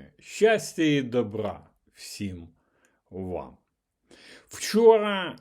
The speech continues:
з'явилося велике інтерв'ю заступника голови Офісу Президента України Павла Паліси. Військовий, який, е, командував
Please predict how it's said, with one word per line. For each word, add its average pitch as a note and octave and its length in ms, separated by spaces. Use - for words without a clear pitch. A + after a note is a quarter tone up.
з'явилося F#3 920
велике D#3+ 760
інтерв'ю D#3 920
заступника G#3+ 920
голови D3 920
Офісу C3 640
Президента A2 1300
України F3+ 1000
Павла D3 600
Паліси. D#3 760
Військовий, F3 1000
який, B2+ 800
е, G#2 440
командував A2 840